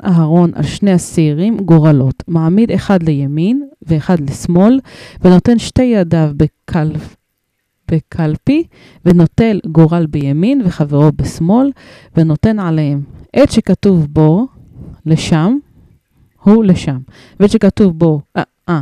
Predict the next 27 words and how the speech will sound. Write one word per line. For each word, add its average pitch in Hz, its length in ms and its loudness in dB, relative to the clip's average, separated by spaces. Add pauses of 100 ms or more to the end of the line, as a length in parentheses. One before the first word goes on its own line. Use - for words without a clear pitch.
(140)
לשם 160 360 -2
הוא 160 200 2
לשם, 175 440 -4 (400)
ועת 185 100 4
שכתוב 190 480 2
בו 175 120 2
לעזאזל, 175 680 0
משתלח 180 760 -2
לעזאזל." 156 640 0 (800)
And 226 340 2 (400)
he 214 200 2
make 180 440 -2 (480)
s-, - 200 -6
uh, 170 140 2
make 180 160 0
them 160 240 2
stand, 214 360 -2
one 170 280 2
to 175 180 2
the, 143 80 0
his 143 280 0
right 139 420 -2
and 170 140 0
one 160 180 2
to 151 180 -2
his 139 180 -4
left, 143 340 -4